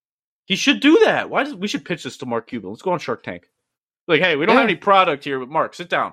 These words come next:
Speaker 1: <laughs> We do, we just
Speaker 2: Well,
Speaker 1: wanna speak to Mark."
Speaker 2: <laughs> we do, we do have a product, but we just don't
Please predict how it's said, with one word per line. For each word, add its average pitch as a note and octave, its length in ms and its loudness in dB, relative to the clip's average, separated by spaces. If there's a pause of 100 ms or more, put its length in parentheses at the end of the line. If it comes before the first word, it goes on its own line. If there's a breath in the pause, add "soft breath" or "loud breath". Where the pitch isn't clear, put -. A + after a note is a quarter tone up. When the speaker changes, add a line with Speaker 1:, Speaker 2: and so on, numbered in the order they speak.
(160)
Speaker 1:
<laughs> - 320 -14
We D#3 120 -6
do, G3 100 -8
we F#3 100 -4
just A3 120 6
Speaker 2:
Well, - 60 4
Speaker 1:
wanna G3+ 140 2
speak F3+ 180 -8
to F3+ 60 -6
Mark." B2+ 320 -2
Speaker 2:
<laughs> - 40 -18
we F#3 140 -2
do, B3+ 220 0
we F#3+ 220 -6
do G3 100 -4
have C4 140 2
a B3 80 0
product, G3 560 0
but F3+ 180 4
we F#3 140 -6
just G3+ 220 -4 (380)
don't G#3 300 0